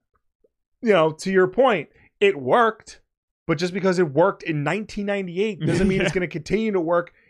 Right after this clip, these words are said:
Speaker 1: in twenty twenty-eight.
Speaker 2: But that's what I'm saying. Yeah, exactly. I think that if they keep releasing games on the, the, the, in the same quality as Scarlet and Violet, even Sword and Shield, I'll say, if they keep releasing games like that,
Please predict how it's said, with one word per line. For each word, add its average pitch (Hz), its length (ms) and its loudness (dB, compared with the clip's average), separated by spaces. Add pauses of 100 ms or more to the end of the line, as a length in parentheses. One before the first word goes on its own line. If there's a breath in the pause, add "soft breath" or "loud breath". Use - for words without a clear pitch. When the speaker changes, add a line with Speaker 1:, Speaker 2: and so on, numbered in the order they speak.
(200 soft breath)
Speaker 1:
in 185 160 -2
twenty 220 340 0
twenty-eight. 143 580 -2 (100)
Speaker 2:
But 175 80 2
that's 202 180 2
what 226 100 2
I'm 202 100 0
saying. 185 340 0
Yeah, 160 280 2
exactly. 131 480 0 (100)
I 190 240 2
think 226 500 -6
that 131 260 2
if 131 160 -8
they 135 140 -4
keep 156 320 -12
releasing 143 540 -6
games 123 420 -8 (220)
on 151 400 -2
the, 117 600 -2
the, 101 680 -10
the, 120 380 -12 (100)
in 175 80 -2
the 170 60 -4
same 170 240 -4
quality 139 720 -4
as 117 400 -8
Scarlet 113 300 -10
and 107 120 -16
Violet, 110 320 -12 (320 soft breath)
even 165 320 -8
Sword 135 320 -8
and 110 100 -14
Shield, 107 300 -16
I'll 98 80 -14
say, - 280 -14 (400)
if 139 100 -10
they 135 100 -8
keep 170 200 -8
releasing 156 360 -4
games 131 260 -8
like 113 200 -12
that, 123 320 -8